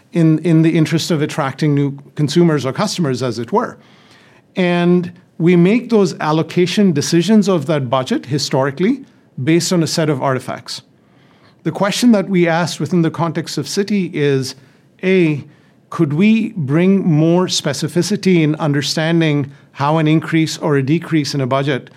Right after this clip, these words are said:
could have specific financial implications, uh, that, that trade-offs that they could, they could be implying, number one. Number two is, what is the best decision possible given a set of constraints? Number three is,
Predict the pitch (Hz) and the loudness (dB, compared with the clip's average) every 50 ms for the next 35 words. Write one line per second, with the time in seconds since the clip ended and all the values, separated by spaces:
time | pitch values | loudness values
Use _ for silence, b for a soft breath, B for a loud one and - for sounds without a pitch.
0 | b b b b _ - 147 131 120 117 143 160 151 156 156 151 - - 165 - | b b b b _ -4 -4 -2 -2 -4 -2 -2 -2 -2 -4 -6 -10 -14 -16 -14
1 | - - - - 160 143 - - - 175 170 175 208 180 - - - 160 143 143 | -12 -12 -8 -6 -6 -6 -4 -2 -2 -2 -2 0 -4 -4 -4 -4 -4 -2 -2 0
2 | 147 151 - - 175 156 156 143 131 151 143 143 151 151 151 151 - 165 147 139 | -2 -4 -2 -2 -2 0 0 -2 -4 -6 -6 -2 -2 -2 -2 -2 -2 -4 -2 -2
3 | 139 139 - B B B B B B B B B _ - 143 139 135 135 123 135 | -4 -6 -10 B B B B B B B B B _ -4 -2 0 0 -2 -2 -4
4 | - 160 131 143 135 131 127 139 139 135 135 - _ - - 160 165 165 160 139 | -8 -6 -4 -4 -4 -2 -2 -4 -4 -4 -6 -10 _ -6 0 0 2 2 2 0
5 | 139 135 - - - - 151 147 139 143 156 143 135 143 151 131 131 - - 196 | -2 -4 -6 -12 -8 -4 -4 -4 -2 -2 -2 -4 -2 -2 -6 -6 -6 -10 -12 -10
6 | 175 143 147 135 147 160 135 120 151 143 143 139 180 156 120 - - 143 123 113 | -4 -2 -2 -2 0 -2 -2 0 0 -2 0 -2 -4 -6 -4 -2 -2 -2 -2 -2
7 | 110 117 107 - - 160 143 139 143 156 147 127 117 - - - _ 156 151 143 | -4 -8 -10 -10 -8 -4 -2 0 0 0 0 -2 -6 -8 -14 -14 _ -4 -2 -2
8 | 147 139 - - 208 214 208 190 - 170 165 160 156 151 135 - b b b b | -4 -6 -4 0 0 2 2 0 0 0 2 2 2 0 0 -4 b b b b
9 | b b b - 139 170 220 254 214 226 160 113 98 - 160 - - - - - | b b b -2 0 0 0 0 0 -2 -2 -4 -4 -4 -4 -4 -4 -4 -6 -8
10 | - - 143 139 135 - 165 160 156 - 202 170 147 139 - 160 151 151 156 - | -10 -6 -6 -6 -2 2 2 2 2 2 0 0 0 -2 -2 -2 -2 -2 -4 -4
11 | 175 135 - - - - _ b b b b b b b b b b b _ _ | -6 -6 -8 -10 -12 -18 _ b b b b b b b b b b b _ _
12 | - 185 127 117 110 165 165 160 196 180 170 151 - - 165 143 - 139 - - | -6 -4 -4 0 0 0 2 2 2 2 2 0 0 -4 -4 -4 -4 -6 -4 -6
13 | 143 127 - - 139 117 117 117 - 151 147 143 147 143 143 151 190 220 220 175 | -6 -6 -4 -4 -6 -6 -6 -8 -6 -4 -2 -2 -4 -4 -4 0 0 2 2 2
14 | - 165 156 151 143 135 - | 0 0 0 0 -2 -4 -8